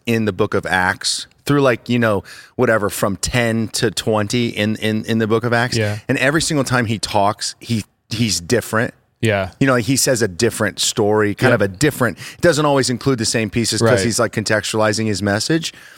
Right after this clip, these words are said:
Speaker 1: But it's one of those things where, like, so if you showed up in that and you heard that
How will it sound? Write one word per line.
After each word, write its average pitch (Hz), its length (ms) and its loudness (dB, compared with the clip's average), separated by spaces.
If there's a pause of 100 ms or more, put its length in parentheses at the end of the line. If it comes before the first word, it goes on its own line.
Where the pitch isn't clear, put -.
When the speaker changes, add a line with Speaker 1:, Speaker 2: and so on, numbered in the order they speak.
(400)
Speaker 1:
But 160 140 4
it's 156 140 -2
one 175 160 0
of 190 40 2
those 180 220 0
things 160 300 0
where, 147 140 2
like, 131 220 2
so 151 200 2
if 135 100 -4
you 190 100 0
showed 170 280 2
up 151 120 -2
in 117 140 0
that 127 240 2
and 113 100 -2
you 127 120 0
heard 123 340 0
that 123 300 2